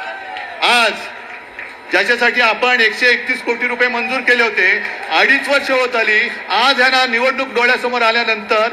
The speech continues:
आज आठवलं, "अरे इकडे, अ, कोपरगावच्या लोकांना पाणी दिलं पाहिजे." मग ही यांची सगळी काही थेरं चालतात, या थेरांना एकदा आता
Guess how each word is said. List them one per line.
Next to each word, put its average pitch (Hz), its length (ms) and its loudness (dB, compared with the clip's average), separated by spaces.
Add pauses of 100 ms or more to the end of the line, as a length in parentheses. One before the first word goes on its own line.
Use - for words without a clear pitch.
(180)
आज 240 240 2
आठवलं, 247 280 2
"अरे 247 180 4
इकडे, 240 460 2 (160)
अ, 185 240 0
कोपरगावच्या 233 640 -2
लोकांना 247 240 -2
पाणी 233 300 0
दिलं 294 180 2
पाहिजे." 208 440 0 (1700)
मग 254 80 6
ही 240 220 2
यांची 285 260 2
सगळी 277 240 -2
काही 269 220 2
थेरं 214 360 0
चालतात, 202 500 -2 (920)
या 240 80 2
थेरांना 240 500 2
एकदा 247 180 0
आता 247 260 0